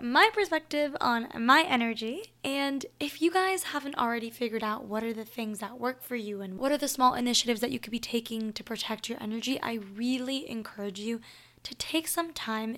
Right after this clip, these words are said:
to make a little list for yourself. If you think that that is something that could help you in feeling more peace in your day-to-day, the way that I did it was that I started to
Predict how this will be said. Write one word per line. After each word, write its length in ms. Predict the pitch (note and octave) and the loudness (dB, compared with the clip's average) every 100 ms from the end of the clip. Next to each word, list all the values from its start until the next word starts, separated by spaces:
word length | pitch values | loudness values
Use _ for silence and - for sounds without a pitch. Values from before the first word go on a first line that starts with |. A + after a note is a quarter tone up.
| - | -8
to 140 | - A#3+ | -8 -4
make 340 | A#3 B3 B3+ | 0 0 0
a 60 | C#4 | 0
little 240 | C4 B3 | 0 0
list 200 | G#3 F#3 - | -2 -6 -8
for 80 | |
yourself. 560 | - - - - - - - - | -10 -8 -10 -12 -12 -14 -16 -6
If 140 | C4 | -2
you 140 | C#4 D#4 | 0 2
think 300 | D4 D4 - | 2 0 -2
that 100 | B3 | 0
that 200 | B3 - | 0 0
is 60 | |
something 300 | A#3 A#3+ A#3 | -2 -2 -2
that 160 | A3+ A3+ | -2 -2
could 100 | A3 | -6
help 240 | A3 A#3 | -4 -4
you 320 | C#4+ C#4+ D4+ D4+ | -2 0 0 -2
in 180 | A#3+ | -4
feeling 360 | A#3 A#3+ A3+ A3+ | -2 -4 -4 -4
more 180 | A3 G#3+ | -4 -4
peace 460 | - - B3 A#3+ | -8 -10 -8 -8
in 120 | - A3+ | -10 -10
your 120 | A3 | -8
day-to-day, 760 | A3 G#3+ A3 C#4 C#4+ C#4+ C#4 - - - | -8 -8 -6 -2 0 0 -2 -8 -16 -2
the 80 | |
way 80 | C#4+ | 2
that 80 | F4+ | 6
I 160 | F4 D#4+ | 6 6
did 140 | C4+ | 6
it 180 | B3+ - | 4 2
was 300 | B3 A#3+ G#3+ | 2 2 4
that 100 | A#3+ | 4
I 240 | A#3 A#3 | 4 4
started 500 | A3+ - C4+ D4 E4+ | 2 0 0 0 -2
to 380 | - D#4 C4+ C4 | 0 2 2 0